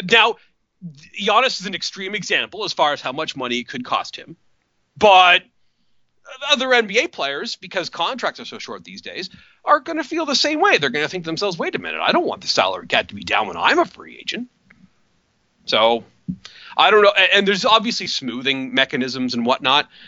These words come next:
as far as, like, the, the hit that the T V money would take, and you smooth it over a couple of years, whatever happens to be. And both C B As have that.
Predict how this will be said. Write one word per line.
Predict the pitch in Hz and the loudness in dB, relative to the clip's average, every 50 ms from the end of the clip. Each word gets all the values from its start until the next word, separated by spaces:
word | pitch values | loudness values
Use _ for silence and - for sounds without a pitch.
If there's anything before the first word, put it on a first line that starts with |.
| - | -10
as | - 104 | -8 -6
far | - - 123 113 117 117 | 0 2 4 4 4 2
as, | 117 101 | 2 2
like, | 131 120 110 95 | 2 0 0 0
the, | - 113 107 104 101 107 | -2 -2 -2 -2 -2 -4
the | 107 98 110 110 95 | -4 -2 0 0 0
hit | - - 147 143 - - | 2 0 0 0 -2 -6
that | 104 92 | -10 -12
the | - 101 | -10 -8
T | 98 - 123 120 | -4 0 0 2
V | 104 117 - | 2 2 2
money | 117 117 117 120 117 | 2 2 2 2 0
would | 107 107 92 | 0 -2 -4
take, | - 139 139 - 107 113 | -2 0 0 0 0 -2
and | 104 | -6
you | 98 | -8
smooth | - - 127 117 104 | -4 -2 -2 -2 -2
it | 104 | -2
over | 107 104 90 98 | -4 -4 -4 -6
a | |
couple | - 113 107 95 101 | -6 -6 -6 -4 -4
of | 98 | -6
years, | 98 95 | -6 -6
whatever | 92 92 101 104 | -6 -4 -4 -2
happens | 104 104 98 95 92 92 - | -2 -2 -4 -4 -6 -8 -8
to | 101 | -6
be. | 98 101 | -6 -6
And | 101 101 | 0 4
both | 135 135 143 131 | 4 4 4 4
C | - 143 | 2 2
B | 127 120 113 113 113 | 2 4 4 4 2
As | 104 - | 2 2
have | - 107 107 113 117 | 2 2 2 2 4
that. | 139 139 151 165 | 4 4 4 2